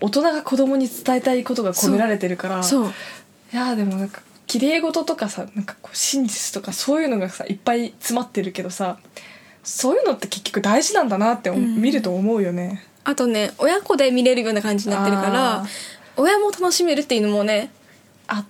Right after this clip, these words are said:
Speaker 1: た。あの、
Speaker 2: ポイントなの。
Speaker 1: あれだよね、まさに、
Speaker 2: 小さい子向け。
Speaker 1: あの、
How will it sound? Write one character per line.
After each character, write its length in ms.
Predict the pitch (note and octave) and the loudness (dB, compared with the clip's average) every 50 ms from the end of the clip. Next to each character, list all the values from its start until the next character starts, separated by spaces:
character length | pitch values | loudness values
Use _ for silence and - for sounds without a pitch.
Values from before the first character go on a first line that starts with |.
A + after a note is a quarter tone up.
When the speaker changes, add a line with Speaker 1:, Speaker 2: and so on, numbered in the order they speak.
| - - | -10 -8
Speaker 1:
た。 280 | G3 G3 F#3+ D#3+ - | -6 -6 -4 -2 0
あ 100 | G3+ G#3 | 2 2
の、 280 | G#3 G3+ G3+ G#3 G3+ - - | 2 4 2 2 0 -2 0
Speaker 2:
ポ 140 | - C4 | 0 2
イ 60 | A#3+ A3 | 2 2
ン 20 | |
ト 80 | A3+ A3+ | 2 0
な 100 | G3+ E3+ | 0 0
の。 100 | - - - - - - _ _ _ _ _ | -2 -6 -12 -18 -20 -20 _ _ _ _ _
Speaker 1:
あ 120 | - G3+ G3+ | -4 -2 0
れ 100 | A#3+ A#3+ | 0 2
だ 80 | A#3 | 2
よ 60 | G#3 | 0
ね、 80 | F#3+ F#3 | 2 2
ま 160 | G3 B3+ F#4+ | 2 2 2
さ 160 | - F4+ F4 | 4 2 2
に、 240 | D4 C4 A3+ F#3+ - | 2 2 2 0 0
Speaker 2:
小 20 | - | -2
さ 60 | G3+ | -4
い 20 | - | -6
子 60 | A#3+ | -6
向 40 | A#3+ | -10
け。 20 | - - - - - | -14 -18 -14 -4 0
Speaker 1:
あ 140 | G3+ G#3 G3 | 0 2 4
の、 260 | G3 G3+ G3 G3 - | 4 2 2 0 -2